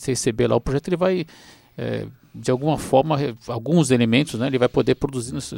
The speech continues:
é, receber no seu próprio laboratório, et cetera. E isso é de uma democratização, né,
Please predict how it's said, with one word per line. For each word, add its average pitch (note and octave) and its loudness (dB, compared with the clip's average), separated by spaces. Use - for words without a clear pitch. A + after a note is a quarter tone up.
é, G#2 -4
receber B2 0
no - -2
seu - -2
próprio - 0
laboratório, G#2 0
et - -6
cetera. B2+ -2
E D#3+ -6
isso G3+ 2
é A#3+ 6
de A3 0
uma F#3 4
democratização, C#3 2
né, B2 -2